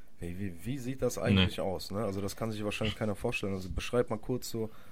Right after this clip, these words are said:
Speaker 1: dein normal-, deine normale Arbeitsroutine, kurz und knackig, einen normalen Arbeitstag.
Speaker 2: Ja, je nach Schicht, äh,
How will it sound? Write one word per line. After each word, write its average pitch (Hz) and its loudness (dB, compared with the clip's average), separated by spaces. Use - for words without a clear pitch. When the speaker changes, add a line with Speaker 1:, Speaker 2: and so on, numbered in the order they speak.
Speaker 1:
dein 101 8
normal-, 113 10
deine 107 4
normale 113 4
Arbeitsroutine, 90 -2
kurz - -4
und 90 -4
knackig, - -4
einen 90 -4
normalen 101 -2
Arbeitstag. 92 -6
Speaker 2:
Ja, 101 8
je 92 8
nach 101 6
Schicht, - 2
äh, 113 8